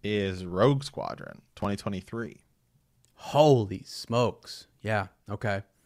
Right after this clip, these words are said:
Speaker 1: Which
Speaker 2: Now,
Speaker 1: I'm,
Speaker 2: isn't
Speaker 1: which I'm, which I'm a little, which I'm a little nervous for, to be entirely honest.
Speaker 2: Yeah, just because of the flop with, uh, not a flop, but, yeah, I haven't even seen it. Um,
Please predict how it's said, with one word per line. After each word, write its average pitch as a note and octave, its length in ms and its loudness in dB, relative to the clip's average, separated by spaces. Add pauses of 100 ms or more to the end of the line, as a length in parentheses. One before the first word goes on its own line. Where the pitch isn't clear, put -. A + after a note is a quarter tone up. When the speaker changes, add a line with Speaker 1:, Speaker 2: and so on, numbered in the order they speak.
(220)
Speaker 1:
Which - 100 -4
Speaker 2:
Now, D3+ 120 8
Speaker 1:
I'm, G3 80 10
Speaker 2:
isn't D4+ 240 0
Speaker 1:
which - 160 -2
I'm, A#2+ 260 6
which G#2 180 -4
I'm A#2+ 160 4
a A2+ 60 -2
little, F#2+ 380 -6
which G#2+ 180 0
I'm B2+ 180 8
a C3 60 2
little A2 220 0
nervous G2+ 320 -2
for, - 240 -12
to F2 80 -14
be D2+ 100 -14
entirely D2+ 420 -8
honest. B1+ 520 -14 (600)
Speaker 2:
Yeah, C#3 220 4
just D#3 240 0
because D3 300 6
of A2+ 140 2
the A2 200 4
flop A#2+ 460 4
with, G#2+ 240 -2
uh, F#2+ 300 2 (360)
not B2 240 4
a - 40 -4
flop, G#2+ 420 0
but, - 180 -8
yeah, G#2 180 -2
I A2+ 80 4
haven't A2 140 4
even G2 140 -2
seen G#2+ 260 -2
it. F#2+ 220 -6
Um, G2 380 -2